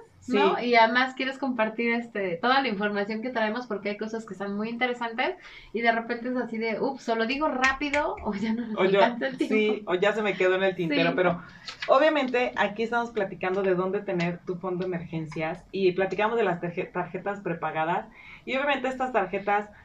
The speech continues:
Speaker 2: son para algo, una emergencia muy rápida y muy chiquita,
Speaker 1: Chiquita.
Speaker 2: como
Speaker 1: Ujú.
Speaker 2: platicábamos, ¿no? En el corte, que bueno, obviamente no va más allá, más allá a lo mejor de cinco mil pesos,
Speaker 1: Correcto.
Speaker 2: pero obviamente sí hay que tener un fondo de emergencia. Si con eso tú te sientes seguro y te sientes bien,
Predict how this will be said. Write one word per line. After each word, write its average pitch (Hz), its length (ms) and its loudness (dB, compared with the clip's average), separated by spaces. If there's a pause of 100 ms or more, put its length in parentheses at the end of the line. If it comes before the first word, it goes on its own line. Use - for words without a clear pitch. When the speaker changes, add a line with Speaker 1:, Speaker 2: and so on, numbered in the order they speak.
Speaker 2:
son 220 320 2
para 208 200 6
algo, 208 420 4
una 220 180 0
emergencia 208 440 0
muy 202 180 -2
rápida 196 320 0
y 196 40 2
muy 190 140 0
chiquita, 208 380 -4
Speaker 1:
Chiquita. 285 400 -6
Speaker 2:
como 190 140 0
Speaker 1:
Ujú. 180 40 -8
Speaker 2:
platicábamos, 180 640 0
¿no? 208 240 -2 (260)
En 180 160 -2
el 175 140 0
corte, 285 480 -2 (260)
que 208 280 6
bueno, 226 260 2
obviamente 208 360 2
no 190 120 0
va 185 100 4
más 180 260 -2
allá, 185 260 -4
más 180 200 -4
allá 180 200 -2
a 180 40 0
lo 180 80 -2
mejor 165 260 -6
de 170 80 -8
cinco 170 280 -8
mil 151 140 -8
pesos, 180 480 -2
Speaker 1:
Correcto. 214 480 -10
Speaker 2:
pero 202 300 8
obviamente 202 460 2
sí 214 500 -2
hay 196 140 2
que 208 100 -2
tener 175 300 -2
un 175 100 -2
fondo 175 220 -4
de 160 80 -2
emergencia. 147 300 -10
Si 170 140 -12
con 196 180 2
eso 247 200 -2
tú 220 80 -12
te 220 160 0
sientes 196 340 -4
seguro 175 300 0
y 175 40 -2
te 160 120 -6
sientes 175 340 -4
bien, 180 240 -2